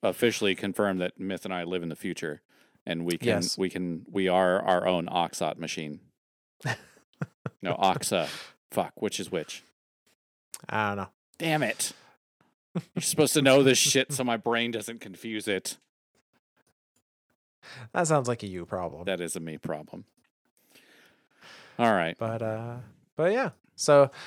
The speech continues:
Speaker 2: thank you. Thank you very much. Uh, always good to hear that you guys are enjoying what we're doing. Um, and say if, you know, you're, you're listening to this and you wanna support us in some way,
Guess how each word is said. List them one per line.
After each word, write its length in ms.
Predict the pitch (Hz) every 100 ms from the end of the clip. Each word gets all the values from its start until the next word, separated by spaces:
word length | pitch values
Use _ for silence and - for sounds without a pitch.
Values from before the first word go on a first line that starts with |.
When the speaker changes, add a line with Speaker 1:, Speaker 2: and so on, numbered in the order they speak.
| - - - _ _
Speaker 2:
thank 300 | 185 196 190
you. 360 | 208 240 254 214 - _ _
Thank 280 | 165 165 175
you 100 | 160
very 200 | 156 156
much. 440 | 151 156 - - -
Uh, 540 | 131 131 127 131 135 -
always 400 | 147 143 135 - _ _
good 180 | - 156
to 60 | 151
hear 260 | - 170 175
that 80 | 160
you 60 | 156
guys 200 | 151 139
are 320 | 139 135 123 - -
enjoying 480 | 135 135 139 135
what 100 | 135
we're 120 | - 135
doing. 460 | 156 170 170 160 - _
Um, 520 | 120 120 120 120 117 117 _ -
and 120 | 120 117
say 260 | 120 113 -
if, 360 | 170 - - - - - - -
you 80 | 120
know, 180 | 113 113
you're, 280 | 113 123 120
you're 200 | 87 120
listening 360 | 131 - 131 117
to 60 |
this 360 | 117 185 - -
and 120 | 123
you 120 | 120
wanna 500 | 120 120 120 120 120 - -
support 400 | - - 165 156
us 180 | 147 -
in 80 |
some 240 | 131 160 143
way, 460 | 147 147 143 139